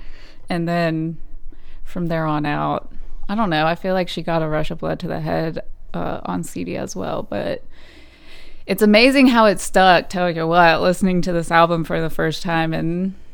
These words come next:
however many years, twenty plus years, and I still know all the words, but also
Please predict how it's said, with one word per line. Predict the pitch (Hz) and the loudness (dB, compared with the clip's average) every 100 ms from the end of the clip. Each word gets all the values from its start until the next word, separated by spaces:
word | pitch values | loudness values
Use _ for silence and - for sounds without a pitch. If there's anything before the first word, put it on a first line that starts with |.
| - 233 - - - | -14 -14 -16 -18 -8
however | 185 175 175 165 156 | -6 -2 0 0 0
many | 160 160 160 | -2 -2 -2
years, | 160 160 160 170 - - | -2 -2 -2 -4 -10 -14
twenty | - 175 165 160 160 | -8 -6 -4 -6 -8
plus | - - 175 160 - | -12 -8 -4 -4 -6
years, | 170 160 160 170 170 - - - - - | -6 -4 -4 -6 -8 -16 -20 -18 -16 -8
and | 175 165 | -4 -2
I | 160 160 | -2 -4
still | 151 - 165 | -6 -6 -4
know | 165 170 180 180 185 | -4 -4 -2 -4 -6
all | 180 165 | -6 -6
the | 170 | -6
words, | 175 - 185 185 185 - _ | -6 -6 -6 -6 -8 -12 _
but | - 180 | -4 -2
also | 160 160 180 165 170 180 | 0 -2 -4 -4 -4 -6